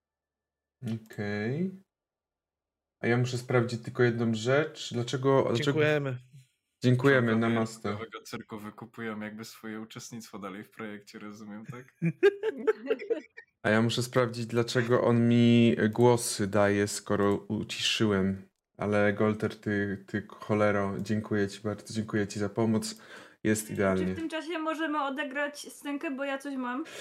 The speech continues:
Speaker 1: E, tak, jak najbardziej będziecie mogli odegrać, bo przy-, zbliżacie się do miasta po tych długich już spacerach, po tej długiej trasie, którą musieliście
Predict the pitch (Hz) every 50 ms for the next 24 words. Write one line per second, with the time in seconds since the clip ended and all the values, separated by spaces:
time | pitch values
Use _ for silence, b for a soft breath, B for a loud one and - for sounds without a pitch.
0 | B 123 123 135 147 143 - 269 285 269 240 - 175 165 - - 165 160 151 214
1 | 202 170 160 139 139 147 151 160 - 165 151 147 143 147 147 143 160 160 170 180
2 | 170 170 - - 143 127 120 135 139 139 139 139 135 123 - - - - - 127
3 | 120 127 135 127 127 175 196 196 214 190 185 160 165 151 156 165 175 170 - -
4 | 143 - 139 123 131 127 127 - - - 113 127 143 151 143 156 160 143 - -
5 | 147 143 131 127 - - - - - 131 127 - 156 147 143 139 127 - - 120
6 | 127 120 117 139 156 156 160 139 - 156 160 170 - 156 131 - 139 123 120 120
7 | 120 123 123 123 123 - 127 120